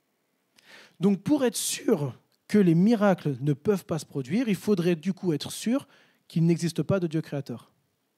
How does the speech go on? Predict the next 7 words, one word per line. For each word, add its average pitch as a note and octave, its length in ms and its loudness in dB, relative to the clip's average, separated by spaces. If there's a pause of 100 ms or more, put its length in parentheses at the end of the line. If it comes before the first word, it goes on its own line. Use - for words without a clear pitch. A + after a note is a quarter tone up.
(260)
On C#3+ 80 -8
est C3+ 40 -6
d'accord ? E3 360 -6 (1120)
Et C#3+ 120 -6
du C3 140 -10
coup, F#3+ 140 -4
ça, F3 340 -6